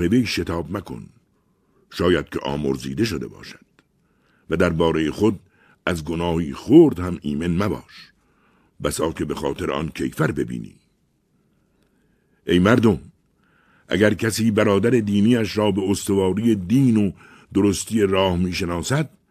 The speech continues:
دیگر نباید درباره او به سخنان نادرست مردم گوش فرا دهد. آگاه باشید، همچنان که گاهی تیراندازی تیر می‌افکند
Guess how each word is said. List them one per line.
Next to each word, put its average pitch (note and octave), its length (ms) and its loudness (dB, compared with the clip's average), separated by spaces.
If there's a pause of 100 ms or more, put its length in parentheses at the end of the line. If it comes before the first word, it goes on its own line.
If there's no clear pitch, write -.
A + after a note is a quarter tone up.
(420)
دیگر F#2 260 4
نباید D3 500 2
درباره G2 520 0
او G2 180 2
به F#2 120 -2
سخنان F#2 560 -2
نادرست F#2 560 0
مردم F2 420 0
گوش E2 280 -6
فرا B1+ 240 -6
دهد. A1+ 280 -14 (1120)
آگاه F#2 420 4
باشید، D2 520 -8 (360)
همچنان F#2 460 -4
که F#2 100 -2
گاهی G2 460 2
تیراندازی F#2+ 840 0
تیر C3+ 220 -2
می‌افکند F2+ 720 -2